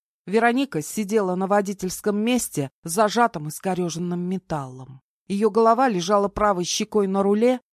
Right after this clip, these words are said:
прекрасные пепельные волосы, спадая, закрывали часть ее бесстрастного лица.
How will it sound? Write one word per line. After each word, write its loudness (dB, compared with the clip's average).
прекрасные 0
пепельные 0
волосы, 0
спадая, 0
закрывали -2
часть -2
ее -2
бесстрастного -4
лица. -8